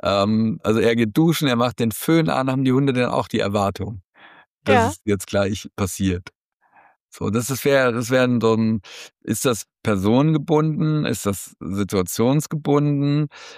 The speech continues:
Speaker 1: äh, oder ist es so eine generelle Verknüpfung? Wenn der Föhn angeht, gibt's gleich was zu
Speaker 2: Mhm.
Speaker 1: essen. Könnte ja, könnte ja tatsächlich das Ding ja auch
Speaker 2: Kann
Speaker 1: sein,
Speaker 2: wirklich
Speaker 1: ne?
Speaker 2: so
Speaker 1: Also,
Speaker 2: sein, ja.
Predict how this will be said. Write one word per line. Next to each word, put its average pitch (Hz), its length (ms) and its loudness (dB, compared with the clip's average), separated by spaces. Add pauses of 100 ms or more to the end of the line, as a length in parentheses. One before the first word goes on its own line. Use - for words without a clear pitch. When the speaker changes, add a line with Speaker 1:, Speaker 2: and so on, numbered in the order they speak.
(160)
Speaker 1:
äh, - 60 -4
oder 104 480 2
ist 101 80 2
es 98 100 -2
so 98 80 0
eine 98 120 0
generelle 101 380 0
Verknüpfung? 107 480 -2
Wenn 98 100 2
der 95 100 0
Föhn 165 300 2
angeht, 107 580 2
gibt's 117 240 -4
gleich 113 240 2
was 233 140 4
zu 247 60 2
Speaker 2:
Mhm. - 20 4
Speaker 1:
essen. 110 300 2
Könnte 113 260 0
ja, 107 160 2
könnte 127 280 0
ja 131 140 4
tatsächlich 147 420 -2
das - 220 -2
Ding 101 180 2
ja 90 120 2
auch - 20 4
Speaker 2:
Kann 220 80 0
Speaker 1:
sein, 220 180 -2
Speaker 2:
wirklich 240 260 -2
Speaker 1:
ne? - 60 0
Speaker 2:
so 247 60 2
Speaker 1:
Also, - 20 0
Speaker 2:
sein, 196 320 -2
ja. 180 140 -8